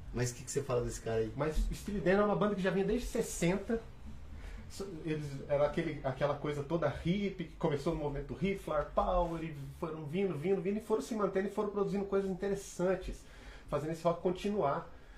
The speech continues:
Speaker 2: O Steely Dan tinha, diz que era um dos melhores shows pra você ir na época. Você num show do Steely Dan, você tinha uma experiência de rock, assim.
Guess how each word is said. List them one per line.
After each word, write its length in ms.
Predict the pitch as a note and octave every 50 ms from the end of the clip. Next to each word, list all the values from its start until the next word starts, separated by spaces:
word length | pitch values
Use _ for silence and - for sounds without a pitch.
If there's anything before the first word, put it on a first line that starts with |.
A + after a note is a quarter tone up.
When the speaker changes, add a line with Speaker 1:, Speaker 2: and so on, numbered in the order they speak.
| - - -
Speaker 2:
O 40 | C3
Steely 220 | - - E3+ F3+
Dan 160 | C#3+ D3+ F3+
tinha, 240 | - - B3+ A#3 G3+ E3 D#3
diz 160 | E3 E3 -
que 360 | - F#3 D#3+ C3+ B2 A#2 - -
era 140 | - C3 D3+
um 60 | D#3+
dos 100 | D3 C#3+
melhores 240 | D3 C3 C#3 E3 E3+
shows 240 | - - D3 D3 C#3+
pra 80 | -
você 140 | - - B2
ir 120 | A#2 A#2 A2
na 60 | G#2 G2+
época. 180 | - - - - - - - - - - - - - - - - - - - - A#2 A2+
Você 60 | B2
num 120 | D3 D3+
show 160 | - - C#3+ C#3
do 60 | C#3
Steely 240 | - - - A#2+ G#2
Dan, 100 | A2+ A#2+
você 300 | C3+ C#3+ - - E3 E3
tinha 180 | E3 - F3 F3
uma 60 | F#3
experiência 960 | F3+ - - D#3 E3 G#3+ G#3+ E3+ C#3 C#3 D#3+ F3+ E3+ - - - A#2 G#2+ - - - - - - -
de 120 | A#2 A#2+
rock, 380 | G#2+ G#2 G#2 G2 G2 - - -
assim. 160 | - - -